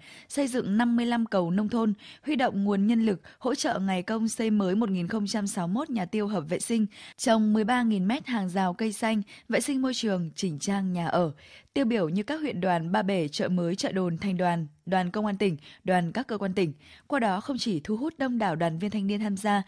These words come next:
mà còn góp phần cùng toàn tỉnh thực hiện hiệu quả chương trình mục tiêu quốc gia xây dựng nông thôn mới. Dự án Con đường thanh niên do Tổ chức Trai Fan Việt Nam tài trợ tại huyện Bạch Thông và Nari, giai đoạn từ năm hai nghìn không trăm mười sáu đến hai nghìn không trăm mười tám.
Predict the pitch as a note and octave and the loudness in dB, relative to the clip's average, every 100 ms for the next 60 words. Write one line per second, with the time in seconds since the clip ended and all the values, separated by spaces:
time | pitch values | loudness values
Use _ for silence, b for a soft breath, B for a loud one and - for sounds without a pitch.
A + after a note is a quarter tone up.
0 | B B A#3+ A#3 A3+ A3 D#4+ - A#3 G3+ | B B -2 2 2 2 -2 -2 -2 0
1 | G3 G3 F3 G3 F3+ G3 D3+ b b - | 0 0 0 0 2 2 0 b b -4
2 | A#3 A#3 - F#3+ G#3+ - G3+ E3 D3 A3 | -2 0 -2 0 -2 0 0 0 -2 -2
3 | G3+ F#3+ E3 D3+ - G#3 G3+ D4+ G#3+ G3+ | 0 -2 -2 -4 -2 -2 -2 -8 -4 -2
4 | G#3 G3 G3+ F#3 F3+ - F3 F#3+ F#3 F#3 | -2 -4 -4 -2 -4 -4 -6 -6 -6 -6
5 | F3 D#3+ A3 _ _ _ _ _ _ _ | -4 -4 -6 _ _ _ _ _ _ _
6 | B B B A3 G#3 G#3+ A#3+ C4+ G3+ A#3 | B B B 10 10 10 4 4 4 4
7 | A3+ A3+ A3 G#3+ G#3 D#3 C#4+ - A#3+ G#3 | 4 4 4 2 2 2 0 -2 -2 0
8 | G#3 F3+ E3+ F#3+ F#3+ E3 D3 F#3 - - | 0 0 0 0 2 2 2 2 2 2
9 | F3 - D#3+ D#3 G3 F#3+ F3 F3+ G#3+ G3+ | 0 0 -2 -2 -2 0 -2 -2 0 2
10 | E3+ B B - D4 A#3 G3 A3 B3+ C#4 | 2 B B 2 4 4 4 2 2 2
11 | G#3+ B3 C4+ A#3 E3+ - F3+ E3+ G3 A3+ | 0 0 0 0 0 0 0 2 0 0
12 | A3+ E3 G3 G3 F3+ D3+ E3 E3+ | -2 -2 -4 -2 -2 0 0 0